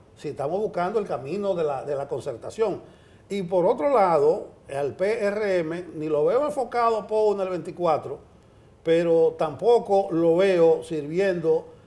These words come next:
de base de apoyo fundamental a las ejecutorias de este gobierno.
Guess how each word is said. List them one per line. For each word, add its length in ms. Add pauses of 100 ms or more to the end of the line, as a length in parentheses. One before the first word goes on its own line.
(120)
de 320
base 280
de 80
apoyo 320
fundamental 800
a 60
las 200
ejecutorias 800
de 160
este 160
gobierno. 460